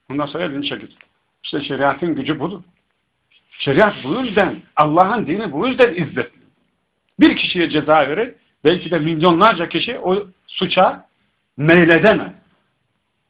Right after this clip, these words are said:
Onun için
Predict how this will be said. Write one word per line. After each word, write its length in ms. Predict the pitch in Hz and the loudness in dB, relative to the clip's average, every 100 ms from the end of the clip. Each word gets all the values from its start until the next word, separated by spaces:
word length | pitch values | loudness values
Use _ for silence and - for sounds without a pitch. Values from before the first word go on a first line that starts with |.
| _ _ _ _ _ _ _ _ _ _ _ _ _ _ _ _ _ _ _ _ - _ - _ _ - | _ _ _ _ _ _ _ _ _ _ _ _ _ _ _ _ _ _ _ _ -20 _ -20 _ _ -6
Onun 160 | 160 151 | -2 -2
için 400 | 143 175 185 | -2 -4 -6